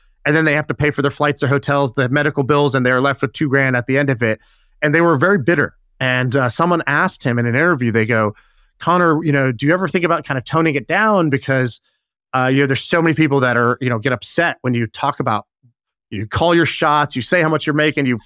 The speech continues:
wear the nice watch, you wear the nice clothes." And he goes, um, "No, that says something about them, not me." He goes, "Some people see this and they take inspiration. And that's who I was.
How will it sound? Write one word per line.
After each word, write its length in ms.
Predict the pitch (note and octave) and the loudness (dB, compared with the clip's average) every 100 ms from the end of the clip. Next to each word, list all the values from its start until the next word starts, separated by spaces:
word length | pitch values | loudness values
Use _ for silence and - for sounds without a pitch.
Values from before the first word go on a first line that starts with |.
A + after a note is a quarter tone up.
| _ C#3 | _ -4
wear 220 | D#3 E3 | 0 0
the 80 | E3 | 0
nice 240 | D#3 - | 0 0
watch, 300 | D3+ D3+ - | 0 0 -2
you 60 | B2+ | 0
wear 140 | D#3+ | 0
the 80 | D3+ | 2
nice 160 | D3+ | -2
clothes." 380 | - D#3 D3 B2+ - _ _ _ _ _ - | 0 0 0 -2 -12 _ _ _ _ _ -2
And 100 | C#3+ | 2
he 140 | D3 | 2
goes, 560 | C#3 C3+ C3 B2+ B2 - - | 2 2 2 2 0 -4 -6
um, 340 | C3+ A2+ G#2 G2 _ _ _ _ _ _ _ _ | -2 0 -2 -6 _ _ _ _ _ _ _ _
"No, 240 | D3 D#3+ C3+ | 0 2 2
that 260 | D3+ F3+ | 0 -2
says 320 | - G#3 D3+ | 0 0 2
something 260 | - F3 E3+ | -2 2 2
about 260 | D3+ C3+ A#2 | 2 0 0
them, 200 | E3 D#3 | 2 2
not 240 | C#3+ - | 0 0
me." 300 | C#3 E3 F#3 | 2 2 2
He 120 | F3 | 0
goes, 300 | C#3 C3+ B2 - _ _ | 2 0 -2 -6 _ _
"Some 340 | - - G#3+ A3 | -12 -2 0 2
people 340 | A3 A#3 A#3+ | 2 2 0
see 300 | - - G3 | 0 0 2
this 240 | G#3+ G3+ - | 2 0 -2
and 100 | D3 | 0
they 80 | D#3 | 0
take 240 | E3 E3+ | 0 0
inspiration. 720 | F3 - D#3 C#3+ D3 - E2+ - _ _ - | 0 0 2 2 2 -2 -6 -12 _ _ -2
And 100 | C#3+ | 0
that's 160 | F3 | 2
who 120 | G3 E3+ | 2 4
I 140 | F#3+ | 4
was. 320 | C#3+ F#2+ G2 | 2 0 -6